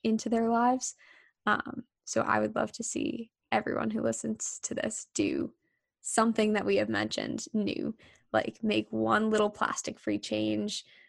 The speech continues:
make one thrifting effort, one,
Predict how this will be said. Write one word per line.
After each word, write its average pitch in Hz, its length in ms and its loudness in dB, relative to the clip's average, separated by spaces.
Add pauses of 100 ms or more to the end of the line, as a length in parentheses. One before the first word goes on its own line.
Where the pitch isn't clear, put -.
(120)
make 214 240 2
one 214 380 2
thrifting 208 600 0
effort, 208 540 0
one, 208 480 0